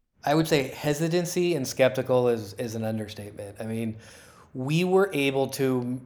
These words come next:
after four or five years, start to convince, I mean, I give the Columbia University Endowment a lot of credit. Like, they were one of the first institutions to, like,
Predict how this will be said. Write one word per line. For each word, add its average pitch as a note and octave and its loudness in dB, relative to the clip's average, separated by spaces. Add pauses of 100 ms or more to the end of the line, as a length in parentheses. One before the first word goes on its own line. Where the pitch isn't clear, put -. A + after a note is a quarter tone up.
(120)
after B2+ 0
four C3 4
or B2+ 8
five A#2+ 6
years, A#2 0
start A2+ -2
to A#2 -4
convince, A2+ -4 (300)
I D3 -2
mean, D3+ 4
I D3+ 8
give C#3+ 4 (160)
the C3+ 0
Columbia C3 2
University A#2+ -2
Endowment A2 -6
a A#2 -8
lot A2+ 0
of A2+ -4
credit. A2 -6
Like, G#2+ -12
they A#2 -2
were A#2+ 0
one A2+ -4
of G#2+ -8
the A2 -12
first A2+ -8
institutions A#2 -8
to, A#2 -6
like, G#2+ -4